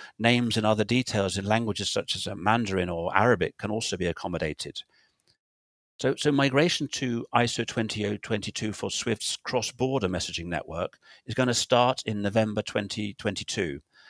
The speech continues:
uh, and the coexistence of the, uh, older legacy M T standard will continue until November twenty twenty-five. But, but during this period, there's quite a risk or that some of the richer data carried by iso twenty oh twenty-two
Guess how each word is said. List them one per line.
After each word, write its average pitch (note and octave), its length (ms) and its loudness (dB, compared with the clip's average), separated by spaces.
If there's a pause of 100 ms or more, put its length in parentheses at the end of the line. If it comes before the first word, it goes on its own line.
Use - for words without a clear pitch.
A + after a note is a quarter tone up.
(200)
uh, G#2+ 240 4
and A2 240 0
the - 60 -2
coexistence B2 880 0
of F#2 160 -6
the, F#2+ 240 0 (460)
uh, F#2+ 140 2
older A2+ 420 0
legacy G#2 680 2
M G#2 200 0
T D3 260 2
standard E2+ 540 -2 (280)
will G2 80 -4
continue G#2 640 -4 (260)
until G#2+ 460 -2
November G#2+ 400 0
twenty - 360 -4
twenty-five. F#2+ 800 4 (480)
But, - 140 -6 (260)
but D3 120 -2
during D3 260 4
this A#2+ 140 4
period, A#2 440 0
there's - 260 -4 (340)
quite C3 160 4
a G#2 60 4
risk A2+ 340 2 (100)
or G2+ 360 4
that G#2 180 -10
some B2+ 200 0
of A2+ 60 0
the G#2+ 80 0
richer A#2+ 260 -2
data F2+ 360 0
carried G#2+ 380 2
by G2 140 4
iso G#2+ 380 4
twenty G2 360 -2
oh F#2 60 0
twenty-two G2 720 -6